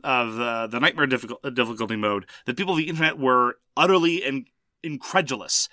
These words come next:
that anyone could beat the game on that difficulty. And this prompted, uh, one of the people that I followed on Board Game Geek, uh,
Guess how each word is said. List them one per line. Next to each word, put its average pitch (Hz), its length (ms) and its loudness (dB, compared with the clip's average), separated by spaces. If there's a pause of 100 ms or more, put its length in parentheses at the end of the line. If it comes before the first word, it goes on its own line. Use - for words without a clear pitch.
(120)
that 143 140 -4
anyone 175 380 0
could 143 180 -4
beat 147 160 -6
the 131 80 -4
game 113 200 2
on 110 80 0
that 107 140 -2
difficulty. 98 460 -8
And 104 120 -6
this 131 140 -4
prompted, 139 460 2
uh, 113 180 4
one 127 200 2
of 120 40 -2
the 113 60 -6
people 123 220 -6
that 107 100 -4
I - 20 -2
followed 113 280 -2
on 104 100 -4
Board 139 160 2
Game 110 160 -8
Geek, 104 180 -10
uh, 98 160 -6